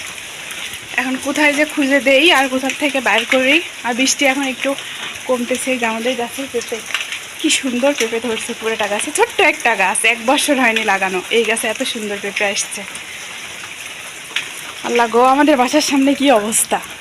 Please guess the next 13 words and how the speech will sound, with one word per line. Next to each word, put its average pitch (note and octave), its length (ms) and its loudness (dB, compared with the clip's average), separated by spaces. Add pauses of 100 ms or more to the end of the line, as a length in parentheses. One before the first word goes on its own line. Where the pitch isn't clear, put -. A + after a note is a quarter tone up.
(160)
এই G#3 160 -4
যে F3+ 60 -4 (320)
পুকুর C#4+ 220 4 (100)
হয়ে A3+ 120 4
গেছে A3 420 2 (760)
পানিতে, A3 420 0 (440)
এই A3 120 -8
যে। F#3+ 140 -6 (4000)
কি F4 100 -2
পরিমাণ F4 440 4
বৃষ্টি C4+ 440 4
হইল, A#3 320 4 (260)
হ্যাঁ? A#3 140 2